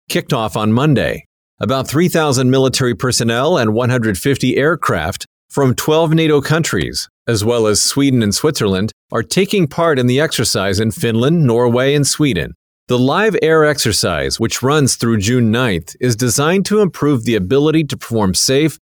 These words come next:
and effective joint combat missions in large multinational air operations, according to the Finnish Army. This year's maneuver is the largest yet and comes after Finland,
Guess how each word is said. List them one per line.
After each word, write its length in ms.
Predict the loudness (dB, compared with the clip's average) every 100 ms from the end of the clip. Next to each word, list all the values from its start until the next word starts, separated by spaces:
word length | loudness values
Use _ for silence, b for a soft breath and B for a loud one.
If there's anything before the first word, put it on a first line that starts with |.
| _
and 240 | -4 0 0
effective 540 | 0 -2 0 0 -2
joint 340 | 0 0 0 0
combat 460 | 0 0 0 -2
missions 500 | -2 -4 -6 -8 -10 _ _ -6
in 140 | -2 0
large 440 | 0 0 0 2
multinational 960 | 0 2 0 2 2 2 -2 -2 -2 0
air 200 | 0 0
operations, 840 | -2 -2 -2 0 -2 -8 -8 -10 -10 -10
according 380 | -6 -2 0 0
to 100 | 0
the 100 | -2
Finnish 340 | -2 -2 0
Army. 440 | 0 0 0 -4 -8 _ _ -6
This 200 | -2 0
year's 200 | 0 0
maneuver 420 | 0 2 2 2
is 160 | 0 0
the 100 | -2
largest 600 | 0 0 0 2 0 0
yet 380 | 0 0 -4 _ _ -6
and 240 | -4 -2
comes 320 | 0 0 0
after 300 | -2 -2 -6
Finland, 560 | -4 0 2 0 -2